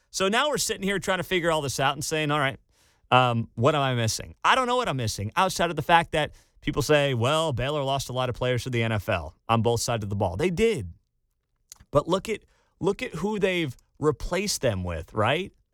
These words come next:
I mean, Jackson Player coming in from Tulsa, outstanding defensive lineman. He's gonna be now playing,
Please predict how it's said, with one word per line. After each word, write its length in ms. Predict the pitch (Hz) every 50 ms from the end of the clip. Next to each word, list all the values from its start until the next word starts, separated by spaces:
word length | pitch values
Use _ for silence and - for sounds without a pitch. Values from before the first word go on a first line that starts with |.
| _ _ _ _ _ _ _ -
I 20 |
mean, 140 | 156 156 135
Jackson 500 | - 170 165 170 190 - - - 196 175
Player 380 | - - 196 190 202 202 180 160
coming 320 | - - 143 135 127 117
in 240 | 110 92 78 69 67 - _ _ _ _ _ _ _ _ _ _ _ _ _ _ _ _ - - _ _ _ _ _ _
from 200 | - 165 170 147
Tulsa, 640 | - - 180 185 196 156 - - 120 - 64 - - _ _ _ _ _ _ _ _ _ -
outstanding 760 | 143 160 131 - - - - 185 202 202 202 196 190 185 175 156
defensive 480 | 156 - - 165 165 147 - 156 131
lineman. 480 | 143 143 143 143 131 113 92 80 82 - - _ _ _ _ _ _ _ _ _ _ _ _ _ _ _ _
He's 240 | _ 165 196 202 160
gonna 160 | 190 185 165
be 100 | 156 156
now 180 | 151 147 143 135
playing, 520 | - - 151 139 127 117 113 107 110 -